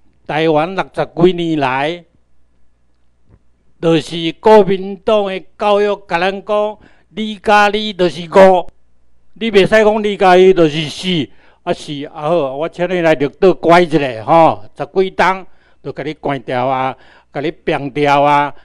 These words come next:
啊，到即马六十几年来，诶，大家拢相信你家己就是五啊。啊，无马英九出来选哪有遐济票？迄就是你家己就是五啦，吼，这就是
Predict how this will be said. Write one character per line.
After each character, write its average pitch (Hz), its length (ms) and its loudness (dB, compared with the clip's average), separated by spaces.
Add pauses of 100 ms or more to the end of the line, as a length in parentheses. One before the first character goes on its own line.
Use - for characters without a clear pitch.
(400)
啊， 165 120 -10
到 196 200 2
即 185 180 0
马 185 180 4
六 151 180 2
十 151 100 -2
几 185 240 4
年 160 160 -2
来， 143 340 -2 (120)
诶， 190 200 -6 (600)
大 139 100 -12
家 139 100 -10
拢 160 140 -8
相 139 320 -6
信 147 440 -12
你 135 160 -10
家 135 320 -4
己 131 280 -10 (360)
就 165 100 -8
是 139 160 -14 (100)
五 170 260 4
啊。 180 280 4 (560)
啊， 208 80 -6
无 180 160 2
马 220 220 6
英 220 160 -4
九 233 180 4
出 233 140 0
来 214 100 2
选 233 320 2
哪 220 120 4
有 208 140 8
遐 196 60 2
济 175 140 2
票？ 151 360 2 (560)
迄 185 100 -6
就 160 120 -2
是 120 140 -12
你 156 340 -6
家 165 260 2
己 170 140 -6
就 147 100 -4
是 127 220 -10
五 139 320 2
啦， 110 140 -2 (720)
吼， 143 380 2 (240)
这 190 140 0
就 180 120 2
是 135 240 -10